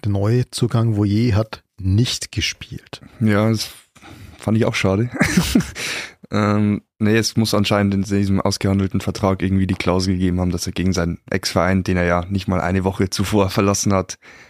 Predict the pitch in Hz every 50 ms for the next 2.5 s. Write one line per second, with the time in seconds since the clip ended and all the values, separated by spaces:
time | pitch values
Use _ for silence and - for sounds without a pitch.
0 | _ _ _ - - 117 120 - - 104 107 110 107 110 107 110 104 104 107 104
1 | 101 - - - _ - - - 98 - - 98 101 98 104 98 - 104 101 101
2 | 101 98 98 95 92 90 90 92 95 95